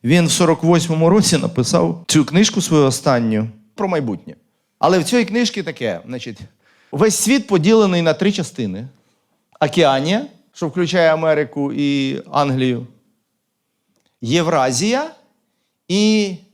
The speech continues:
і ще третє, ну, коротше, те, що Європу і Росію захватує, і те, що захватує Африку і араби.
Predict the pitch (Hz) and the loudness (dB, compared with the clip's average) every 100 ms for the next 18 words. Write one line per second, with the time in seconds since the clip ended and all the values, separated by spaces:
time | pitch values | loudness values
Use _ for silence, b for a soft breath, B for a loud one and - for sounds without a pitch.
0 | _ _ 139 175 - 175 131 147 117 180 | _ _ -4 -4 -2 -4 -2 -4 -4 -4
1 | 196 185 165 139 117 - 202 196 170 165 | 0 0 0 -2 -2 -2 -2 0 2 2
2 | 180 202 190 170 175 180 190 202 196 302 | 2 2 0 0 0 2 2 2 0 0
3 | 302 233 214 208 185 175 165 b b b | 0 -2 -4 -4 -6 -6 -12 b b b
4 | 170 170 269 208 180 180 196 190 190 - | -10 -4 -4 -4 -6 -4 -2 -2 -2 -2
5 | 202 - 190 170 165 156 139 135 131 131 | -4 -6 -14 -14 -12 -8 -6 -6 -6 -8
6 | 131 127 120 120 98 82 | -8 -6 -4 -2 -2 -6